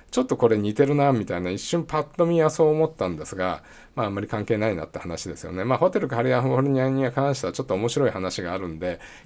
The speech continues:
今日イーシービー理事会ライブで、えー、お話ししたいと思います。と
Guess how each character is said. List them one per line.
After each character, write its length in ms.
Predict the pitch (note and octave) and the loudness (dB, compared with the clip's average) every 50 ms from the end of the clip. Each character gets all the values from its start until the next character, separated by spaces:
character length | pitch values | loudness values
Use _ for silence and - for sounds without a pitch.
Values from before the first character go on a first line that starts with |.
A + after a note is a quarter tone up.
| - - | 2 6
今 220 | D#3+ D#3 B2 G2+ | 8 8 8 6
日 80 | - A#2 | 4 0
イ 20 | |
ー 20 | A#2 | -2
シ 160 | - - C3 | -2 0 0
ー 20 | A2+ | 0
ビ 320 | A#2 A#2+ A#2 A2+ A#2 A#2+ G2+ | 0 0 2 0 0 -2 -4
ー 100 | A2 A2+ | -4 -4
理 80 | A#2 | -4
事 120 | A2+ A#2+ - | -4 -2 0
会 200 | A2 G2+ G2 F#2 | 0 0 0 0
ラ 140 | G2+ A2 | 0 0
イ 40 | G#2+ F#2 | 0 -2
ブ 80 | F2+ | -4
で、 180 | E2 D#2+ D#2 D#2+ F2 G2+ | -6 -8 -8 -10 -10 -10
え 300 | G2 F2+ F2 E2+ E2+ E2 | -10 -8 -8 -8 -8 -10
ー、 20 | F2 | -10
お 40 | |
話 240 | - G#2 F#2+ F2+ E2 | -8 -6 -6 -6 -8
し 40 | - | -8
し 80 | - - | -8 -6
た 120 | F#2+ F2 | -6 -6
い 60 | E2+ | -6
と 100 | - E2 | -8 -10
思 140 | D2+ D#2 D#2 | -14 -14 -14
い 80 | D#2 D#2+ | -12 -8
ま 120 | F2 F#2+ | -8 -6
す。 160 | - - - | -6 -8 -10
と 100 | - - | -12 -18